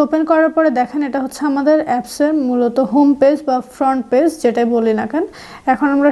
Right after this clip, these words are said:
সরাসরি চলে যাব কি করে আমরা একটা অ্যাকাউন্ট রেজিস্টার করতে পারি। তো এই যে নিচে দেখছেন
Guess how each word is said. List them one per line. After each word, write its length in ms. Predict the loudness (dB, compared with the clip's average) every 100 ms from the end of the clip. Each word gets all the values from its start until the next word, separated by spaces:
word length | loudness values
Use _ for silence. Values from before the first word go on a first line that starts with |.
| 2
সরাসরি 440 | 0 0 2 2 2
চলে 160 | 2 2 0
যাব 140 | 0 -2 0
কি 80 | -2 0
করে 140 | 0 0
আমরা 180 | 0 -2 -4 -6
একটা 180 | -4 -4 -4
অ্যাকাউন্ট 440 | -4 0 0 2 2
রেজিস্টার 380 | 2 -2 -4 -2 0
করতে 220 | -2 -2 -6
পারি। 160 | -6 -8 -12 -20 -20 -2
তো 40 | 2
এই 60 | 2
যে 80 | 2 0
নিচে 180 | 2 0 0
দেখছেন 340 | -2 -6